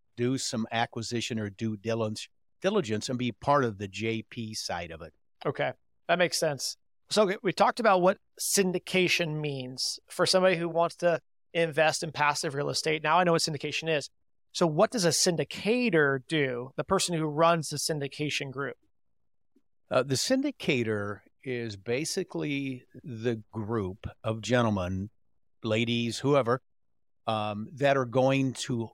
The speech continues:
Speaker 1: run the property and run the business. But before you can get the property, what a syndicator does is they underwrite the property, do the financial analysis,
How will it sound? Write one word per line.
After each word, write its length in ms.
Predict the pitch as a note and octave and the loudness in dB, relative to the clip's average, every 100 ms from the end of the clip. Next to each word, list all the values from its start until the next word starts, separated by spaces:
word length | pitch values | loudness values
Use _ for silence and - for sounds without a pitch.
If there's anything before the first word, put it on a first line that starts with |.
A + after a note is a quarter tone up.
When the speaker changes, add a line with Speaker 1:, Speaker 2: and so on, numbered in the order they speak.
| - | -14
Speaker 1:
run 720 | G2+ G#2 A2+ B2+ D3 C#3+ D3+ A#2 B2+ | -6 2 2 2 0 -6 -10 -14 -10
the 140 | A2+ | -10
property 880 | - A2+ G#2+ - A#2+ G#2+ G#2+ G#2+ G#2 _ _ - | -4 0 0 0 -4 -4 -6 -8 -10 _ _ -6
and 320 | A2 G2+ F#2 | -4 -4 -2
run 280 | G#2 G#2 G2+ | 0 0 -4
the 80 | |
business. 680 | F#2+ G#2+ G#2+ - F2 - - - _ _ _ _ | -4 -2 -2 -4 -10 -10 -10 -12 _ _ _ _
But 140 | B2+ | 0
before 420 | C#3+ D3 - F3 A3+ | 2 0 0 0 0
you 100 | G#3 | -2
can 200 | E3+ A#2+ | -4 -2
get 200 | D3+ - | -2 -2
the 80 | |
property, 600 | G#2+ - A#2 B2 A2+ F#2+ | -4 0 0 0 -4 -8
what 120 | G2+ G#2+ | -6 -6
a 40 | |
syndicator 680 | G2 F3 D#3+ - C#3+ B2 G#2+ | -6 -6 -6 -4 -2 -2 -2
does 400 | A#2 G2 G2+ - | -4 -4 -6 -8
is 220 | A2 G#2 | -8 -6
they 220 | C3 A#2 - | -2 -2 0
underwrite 600 | C3 D#3 D3+ C#3 C3+ - | 0 2 2 2 0 -2
the 80 | A#2+ | -8
property, 600 | - A#2+ A#2 B2+ A#2+ A#2+ | 0 0 0 -4 -8 -8
do 120 | C3+ | -8
the 100 | B2 | -8
financial 520 | - A#2 A#2 A#2 - F#2+ | -6 -4 -4 -6 -6 -6
analysis, 720 | G2+ A#2 C3 B2 C3 B2+ | -2 0 0 0 -4 -4